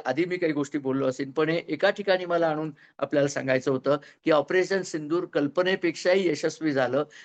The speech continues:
आणि त्याहून मोठं यश म्हणजे या ऑपरेशन सिंदूरमधनं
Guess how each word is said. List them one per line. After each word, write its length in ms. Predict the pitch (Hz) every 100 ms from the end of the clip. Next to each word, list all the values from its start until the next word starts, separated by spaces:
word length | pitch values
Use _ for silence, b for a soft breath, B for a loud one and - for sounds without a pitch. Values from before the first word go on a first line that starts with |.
| B
आणि 140 | 180
त्याहून 460 | 196 - 185 208 302
मोठं 260 | 269 247 233
यश 300 | 208 202 196
म्हणजे 360 | 190 190 208 185
या 260 | 170 208 214 b b
ऑपरेशन 380 | 160 185 190 196
सिंदूरमधनं 720 | 165 165 165 175 165 165 180